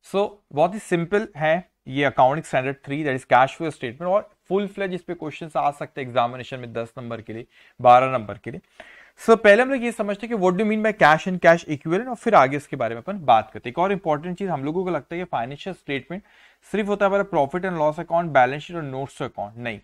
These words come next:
फाइनेंशियल स्टेटमेंट में आप लोगों का कैश फ्लो स्टेटमेंट भी कवर होता है, लेकिन फर्क ये है कि बैलेंस शीट और profit and loss account को फॉर्मेट डील करता है कंपनीज एक्ट का शेड्यूल थ्री, लेकिन कैश फ्लो स्टेटमेंट को कौन बताता है? एएस थ्री में हमको आना पता है कि कैश फ्लो स्टेटमेंट का फॉर्मेट कैसा होगा।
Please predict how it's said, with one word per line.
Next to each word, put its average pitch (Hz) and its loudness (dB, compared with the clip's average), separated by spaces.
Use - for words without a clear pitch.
फाइनेंशियल 226 4
स्टेटमेंट 202 -4
में 208 2
आप 180 2
लोगों 202 -2
का 160 4
कैश 170 4
फ्लो 190 -6
स्टेटमेंट 165 -8
भी 196 -6
कवर 147 -2
होता 156 -6
है, 160 -8
लेकिन 165 -8
फर्क 196 0
ये 160 -4
है 147 -8
कि 175 -8
बैलेंस 139 0
शीट 202 -10
और 185 -10
profit 147 -6
and 135 -8
loss 131 -2
account 127 -12
को 131 -12
फॉर्मेट 123 -6
डील 156 -8
करता 165 -8
है 175 -12
कंपनीज 147 -6
एक्ट 165 -2
का 170 -2
शेड्यूल 156 -4
थ्री, 139 -12
लेकिन 214 0
कैश 180 4
फ्लो 226 -2
स्टेटमेंट 196 -6
को 208 -4
कौन 185 4
बताता 185 -2
है? - -12
एएस 151 -4
थ्री 190 -4
में 180 -4
हमको 156 -4
आना 127 0
पता 131 -8
है 202 -6
कि 202 -12
कैश 156 0
फ्लो 175 -6
स्टेटमेंट 151 -10
का 156 -10
फॉर्मेट 127 -6
कैसा 156 -6
होगा। - -6